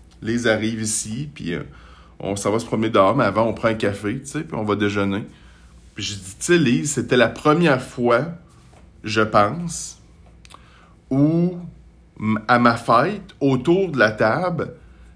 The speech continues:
c'est legit des amis. » Tu sais, vous comprenez ? C'est pas quelqu'un qui s'adonnait à être libre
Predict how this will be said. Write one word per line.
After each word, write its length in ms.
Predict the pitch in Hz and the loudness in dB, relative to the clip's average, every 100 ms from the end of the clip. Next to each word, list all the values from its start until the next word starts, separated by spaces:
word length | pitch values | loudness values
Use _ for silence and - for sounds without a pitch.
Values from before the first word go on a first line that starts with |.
| - | -6
c'est 280 | - - | 0 4
legit 840 | 127 123 123 143 131 107 123 185 190 - | 4 6 6 6 4 0 4 4 2 -8
des 460 | 107 117 107 98 117 | -6 -2 0 2 4
amis. » 440 | 131 113 117 123 - - - - - _ - | 4 4 0 0 -4 -18 -20 -20 -20 _ -10
Tu 80 | - | 0
sais, 220 | 135 139 139 - - - - - - - | 2 2 -2 -14 -20 -20 -20 -20 -20 -16
vous 120 | 110 | 0
comprenez ? 560 | 139 131 147 135 185 - - - _ - | 2 2 2 2 0 -4 -16 -20 _ -8
C'est 240 | - 147 | 0 0
pas 240 | 139 214 | 4 4
quelqu'un 760 | 240 160 120 120 143 143 147 170 | 4 4 4 4 4 6 4 0
qui 240 | 170 - | -4 -6
s'adonnait 720 | 123 - 127 123 120 117 127 135 | -2 2 2 4 2 4 2 2
à 120 | 113 | 2
être 200 | 110 113 | 0 -4
libre 580 | 110 107 107 127 123 | 0 2 2 -2 -8